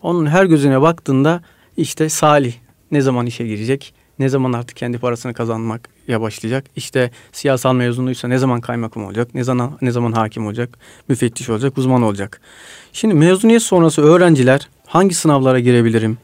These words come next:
sınavlara nasıl ve nerede hazırlanabilirim sorularına cevap aramakta, bu soruların cevaplarını doğru tespit edemedikleri durumda da çok önemli bir yanlışa düş-, düşmektedirler. Bu yanlış da belki, e, onların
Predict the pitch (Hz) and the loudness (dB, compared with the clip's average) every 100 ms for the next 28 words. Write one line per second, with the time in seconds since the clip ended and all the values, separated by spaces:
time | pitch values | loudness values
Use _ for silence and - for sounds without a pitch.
0 | _ - - 143 151 156 139 147 - 151 | _ -12 -2 2 4 4 4 2 2 2
1 | 131 127 151 147 131 123 120 117 113 113 | 4 4 4 4 2 0 2 2 0 0
2 | 110 120 - - _ - 160 175 175 165 | -2 -4 -8 -20 _ 0 4 6 6 4
3 | 131 156 165 131 120 110 - 170 180 - | 6 4 4 2 2 0 0 0 -2 -6
4 | _ - 202 160 139 131 123 135 156 156 | _ -4 0 2 4 4 4 4 2 2
5 | 135 131 131 151 160 156 - 139 - 135 | 0 0 2 2 2 -2 -4 -6 -4 0
6 | 156 180 135 127 127 123 127 151 151 170 | 4 4 4 0 0 0 2 4 4 4
7 | 147 170 - _ - 185 156 143 151 156 | 4 0 -8 _ 0 2 4 2 2 2
8 | 139 131 120 123 113 - - 117 120 113 | 2 0 0 -4 -4 -10 -8 -6 -6 -6
9 | 123 120 117 113 - _ _ - 151 170 | -6 -6 -6 -8 -14 _ _ -6 0 4
10 | 170 196 - 131 143 156 151 151 151 - | 4 4 2 2 4 2 0 -4 -4 -20
11 | - - - - 120 120 117 117 117 117 | -20 -20 -20 -8 -4 -2 -2 -2 -2 -4
12 | - - - - - 143 165 156 160 165 | -6 -10 -10 -12 -4 2 4 6 6 2